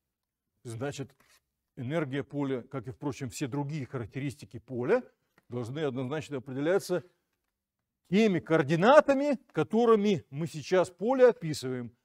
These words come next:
А чем мы сейчас поле описываем? Напомню, набором вот этих коэффициентов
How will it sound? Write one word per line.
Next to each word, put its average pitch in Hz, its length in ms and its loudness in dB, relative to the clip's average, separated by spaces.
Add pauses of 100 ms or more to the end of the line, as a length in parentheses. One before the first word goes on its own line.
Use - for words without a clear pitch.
(280)
А 131 120 -8
чем 311 340 -2
мы 294 120 -2
сейчас 247 400 4 (160)
поле 254 340 6
описываем? 233 680 0 (560)
Напомню, 180 600 -6 (380)
набором 175 540 -2
вот 165 160 -8
этих 165 360 -6 (800)
коэффициентов 147 640 -8